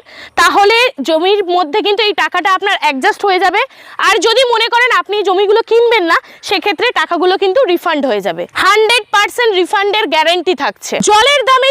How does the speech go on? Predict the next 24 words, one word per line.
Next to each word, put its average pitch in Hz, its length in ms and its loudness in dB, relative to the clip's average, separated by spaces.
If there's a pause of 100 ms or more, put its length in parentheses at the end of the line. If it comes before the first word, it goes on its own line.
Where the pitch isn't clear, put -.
(100)
জমি 480 300 2
কিনতে 494 340 0
গেলে 466 220 2 (280)
আজকে - 260 -4 (200)
আপনাদেরকে 427 540 -2 (220)
এই 466 80 4 (140)
ভিডিওটা 403 400 2 (100)
পুরোটা 403 320 2 (100)
দেখতে 269 300 -4
হবে। 180 180 -4 (260)
এতদিন 523 400 2 (240)
অনেক 466 220 0 (160)
সস্তার 466 540 0 (120)
ভিডিও 480 280 4 (120)
দেখেছেন, 494 440 0 (280)
এক 427 80 -6 (120)
লাখ, - 140 2 (140)
দেড় 427 280 0
লাখ 508 140 2 (120)
টাকার 494 280 0
জমি। 370 340 2 (680)
আমি 466 180 2 (120)
কিন্তু 494 300 2 (360)
ইনস্ট্যান্ট 523 520 0